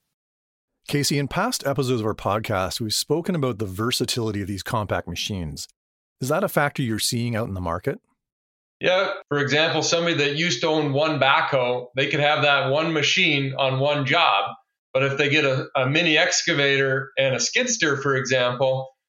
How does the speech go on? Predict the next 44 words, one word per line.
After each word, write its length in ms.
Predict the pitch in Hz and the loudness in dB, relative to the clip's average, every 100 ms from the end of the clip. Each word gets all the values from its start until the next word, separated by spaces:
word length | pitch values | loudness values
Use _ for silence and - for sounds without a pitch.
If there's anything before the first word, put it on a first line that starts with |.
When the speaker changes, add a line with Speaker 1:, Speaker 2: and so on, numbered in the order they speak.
| _ | _
Speaker 2:
they 100 | 135 | 0
might 480 | 160 180 180 139 - | 2 4 2 -2 -4
have 300 | 143 147 135 | 2 2 4
both 240 | 147 175 175 | 2 2 0
of 80 | |
those 240 | 151 151 139 | 2 2 0
machines 400 | 139 - 156 143 | 0 2 2 2
on 100 | 139 | 0
the 80 | 123 | 0
same 380 | 151 175 220 | 2 2 0
job 400 | 143 131 123 127 | 2 4 2 2
doing 160 | 143 143 | 0 0
the 80 | 135 | 0
same 320 | 143 139 131 | 0 0 0
thing. 480 | 165 208 143 135 131 _ - | 0 0 0 -2 -8 _ -2
Or 480 | 190 202 160 156 156 | 0 2 2 0 0
if 160 | 143 147 | -2 2
they 80 | |
have 100 | 147 | 2
the 80 | 143 | 2
right 200 | 151 156 | 2 4
application, 760 | 151 139 135 165 208 - 147 139 | 4 2 0 2 2 2 2 2
they 140 | 165 | 0
can 140 | 170 156 | 0 2
have 200 | 143 139 | 0 0
two 140 | 180 | -2
different 260 | 156 151 135 | 0 -2 0
jobs 320 | 139 135 - | 0 0 0
going 200 | 131 135 | -2 0
on 200 | 135 135 | 2 2
at 100 | 127 123 | 0 -2
the 60 | - | -4
same 280 | 143 139 | -2 0
time, 380 | 135 147 175 190 - _ _ _ | 0 2 2 0 -6 _ _ _
more 180 | 147 147 | -2 0
revenue 420 | 147 143 143 139 | 2 2 2 0
coming 300 | 135 139 135 | 0 0 2
into 180 | 131 127 | 0 0
the 140 | 120 | -2
company 560 | 117 131 127 135 127 123 | 0 0 0 0 0 -2
because 280 | 123 131 127 | -6 -4 -2
of 80 | - | 0
that 140 | 107 110 | -2 0
flexibility. 640 | 113 104 - 101 92 95 | -2 -2 -6 -8 -8 -10